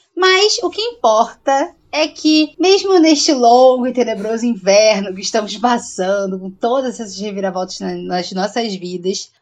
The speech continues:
nós estamos aqui lendo e conversando e gravando esses episódios pra gente compartilhar as nossas experiências. E tudo isso, todas essas reviravoltas, a gente sabe que contam também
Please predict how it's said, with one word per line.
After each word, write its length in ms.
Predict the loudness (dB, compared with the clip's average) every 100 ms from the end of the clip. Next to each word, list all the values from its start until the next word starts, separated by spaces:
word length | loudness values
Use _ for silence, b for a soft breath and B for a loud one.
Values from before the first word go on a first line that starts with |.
| _
nós 400 | -2 2 2 0
estamos 540 | -6 -2 -2 -2 -2
aqui 580 | -4 -4 -6 -6 -6 -8 _
lendo 840 | -8 0 4 4 2 -2 -6 -10 -14 -12
e 260 | -10 -10
conversando 840 | -8 -8 -6 -10 -2 2 2 0 -4
e 40 |
gravando 560 | -4 -4 -2 -4 -4 -4
esses 220 | -6 -8
episódios 720 | -12 -10 -6 -4 -4 -8 -14 b b b
pra 160 | -4 -2
gente 220 | -2 -2
compartilhar 560 | -2 -2 -4 -2 -2 -2
as 80 | -4
nossas 300 | -10 -10 -12
experiências. 1120 | -10 -6 -4 -4 -4 -6 -6 -8 -10 -18 _
E 120 | -4
tudo 320 | -2 -2 0 0
isso, 360 | 0 -2 -4
todas 220 | -6 -6
essas 340 | -6 -8 -8 -4
reviravoltas, 720 | -4 -2 -2 0 -2 -2 -6 -10
a 80 | -8
gente 200 | -8 -8
sabe 400 | 0 0 0 -4
que 120 | -10
contam 640 | -6 -2 0 0 0 -4 -8
também 520 | -6 -2 -2 -2